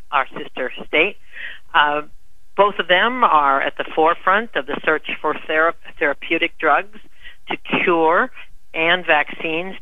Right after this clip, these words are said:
to prevent the disease. We've got to be full front ahead on that. Uh, former Mayor Bloomberg has,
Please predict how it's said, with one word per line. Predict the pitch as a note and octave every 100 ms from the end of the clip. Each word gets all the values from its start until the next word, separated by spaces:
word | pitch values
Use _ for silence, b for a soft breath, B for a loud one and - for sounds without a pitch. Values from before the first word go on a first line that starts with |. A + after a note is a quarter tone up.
| -
to | D3+
prevent | - D3+ D3+ D3 D#3+ F#3+ - -
the | F#3
disease. | E3+ E3+ E3+ E3+ G3 A#3 - B B B B B
We've | G3+
got | G3+ F#3+
to | F#3
be | E3+ E3 D#3+ - - - - -
full | A#3+ B3 -
front | F#3+ F3+
ahead | E3 - E3
on | F#3+ F#3+
that. | G#3 C#4+ - b b b b -
Uh, | D#3+ D3 - -
former | - F#3+ F#3+
Mayor | F3 E3+ D#3
Bloomberg | C#3+ D3+ E3 F#3 G#3+ B3+ C#4+ - - -
has, | - - D#3 D#3 D3 D3